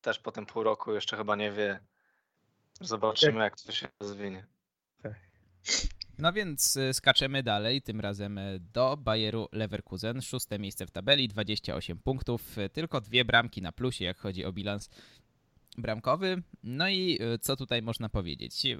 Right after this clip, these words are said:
Speaker 3: Oni od początku się tak, em, bujali od miejsca piątego, e, przez dziesiąte, no i w końcu tak, e, po środku, e, skończyli. Aktualnie są na miejscu, e, szóstym, więc no to może nie do końca po środku,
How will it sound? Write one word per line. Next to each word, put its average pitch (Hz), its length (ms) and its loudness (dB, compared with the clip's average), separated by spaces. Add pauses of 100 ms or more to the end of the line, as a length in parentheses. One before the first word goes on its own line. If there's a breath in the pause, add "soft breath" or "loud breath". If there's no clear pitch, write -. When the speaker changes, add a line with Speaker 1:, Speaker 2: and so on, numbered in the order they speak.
Speaker 3:
Oni 196 220 2
od - 140 0
początku 131 520 2
się 95 400 -2
tak, - 300 -4
em, 98 580 -4 (200)
bujali 113 520 4
od 98 200 -4
miejsca 104 320 -2
piątego, 104 840 4 (320 soft breath)
e, 85 100 -4
przez 92 260 -6
dziesiąte, 110 760 2
no 139 140 6
i 135 200 12
w - 40 -20
końcu 117 320 -2
tak, - 320 -2
e, 95 140 -2
po 107 140 2
środku, - 460 -4 (340 soft breath)
e, 85 200 -4
skończyli. 98 500 -4
Aktualnie 92 500 -4
są 95 240 -2
na 95 140 -2
miejscu, 92 440 -2 (280 soft breath)
e, 76 120 -4
szóstym, 90 440 2
więc 62 280 -12
no 120 120 -4
to 92 120 -6
może 85 220 -4
nie 98 140 0
do 101 100 2
końca 101 280 -2
po 95 120 -4
środku, 120 440 2